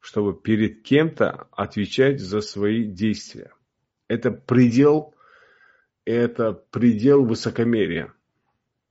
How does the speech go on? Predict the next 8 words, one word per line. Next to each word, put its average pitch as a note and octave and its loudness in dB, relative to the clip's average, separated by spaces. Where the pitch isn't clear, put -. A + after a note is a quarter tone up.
Самый B2 2
высокомерный – G#2+ 0
это, F#2+ -6
а, E2+ -4
самый A2+ -2
считающий A#2+ 0
ложью G#2 0
ответственность A2 -4